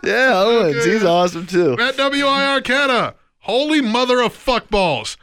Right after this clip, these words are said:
Speaker 2: How awesome was that Wyatt family segment? Hashtag tweet the table, hashtag new face of fear.
Speaker 1: It was amazing. I
Speaker 2: Yeah.
Speaker 1: liked it. It
Speaker 2: Yeah.
Speaker 1: was probably my favorite segment.
Speaker 2: Yeah,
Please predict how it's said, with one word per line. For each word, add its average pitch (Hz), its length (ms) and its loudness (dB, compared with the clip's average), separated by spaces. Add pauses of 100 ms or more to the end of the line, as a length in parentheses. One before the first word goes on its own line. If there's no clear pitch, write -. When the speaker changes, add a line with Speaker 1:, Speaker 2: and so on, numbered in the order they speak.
(200)
Speaker 2:
How 214 260 -2
awesome 202 420 -2
was 147 160 -2
that 170 180 -2
Wyatt 151 300 -2
family 147 240 -6
segment? 117 400 -6
Hashtag 147 360 -6
tweet 139 160 -10
the 139 100 -4
table, 135 140 -4
hashtag 156 380 -6
new 147 160 -10
face 180 280 -6
of 156 100 -18
fear. 196 320 -4 (1000)
Speaker 1:
It 104 80 -8
was 113 140 -6
amazing. 117 500 -2
I 147 100 -2
Speaker 2:
Yeah. 202 40 2
Speaker 1:
liked 170 300 0
it. 92 120 -8
It 113 60 -2
Speaker 2:
Yeah. 160 60 2
Speaker 1:
was 190 120 -2
probably 208 300 0
my 147 160 -2
favorite 147 680 -2
segment. 135 540 -4
Speaker 2:
Yeah, 92 240 -6